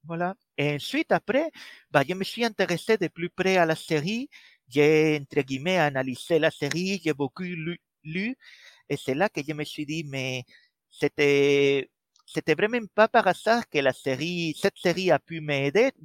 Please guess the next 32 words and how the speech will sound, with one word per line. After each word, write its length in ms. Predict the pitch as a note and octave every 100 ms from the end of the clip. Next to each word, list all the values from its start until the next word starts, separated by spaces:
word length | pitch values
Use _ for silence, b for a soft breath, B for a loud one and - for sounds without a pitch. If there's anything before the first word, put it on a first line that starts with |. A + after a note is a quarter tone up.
| _
N'importe 640 | D#3+ E3+ A3 - A#3 G#3+
quelle 160 | - F3+
autre 220 | G3 F#3+
série 360 | - E3+ F#3+ F3+
n'aurait 360 | E3 D#3+ D#3
pas 180 | - G#3+
marché 400 | G#3 D#3+ - F3
pareil, 480 | - C#3 D3 F#3+ C#4 b b b b b _
parce 220 | C#3 - C#3
que 480 | C#3+ C3+ C3 C3 - _ _ _ -
il 140 | E3+ -
touchait 380 | D#3+ - A3+
vraiment 380 | A3 D#3+ D#3+ F3+
des 420 | G#3 E3+ C3+ C#3 -
thèmes 280 | - A3+ C#4 C#4+ _ _ _ _
qui, 880 | - C#3+ C#3+ C3+ B2+ B2 A#2+ G#2+ C#2 _ _ _ _ _ _
des 380 | C#3 B2 A#2+ C#3+
thèmes 320 | - F3+ G3+ -
profonds 480 | E3 D#3+ - B3 C4 C4+ D4+ -
et 300 | C#3+ C3+ C#3
des 120 | C3+
thèmes 220 | - F#3+ A3+
qui 120 | D#3+
faisaient 400 | - - - F3+
à-, 260 | D#3 D3 C#3+ _ _
écho 360 | D3 - G#3 F#3+
à 80 |
ce 200 | C#3 -
que 600 | D#3 - D3+ C#3+ C3+ B2 -
je 120 | - B2
vivais 340 | C3 C3+ D3+
déjà, 480 | C#3 B2+ D#3 G3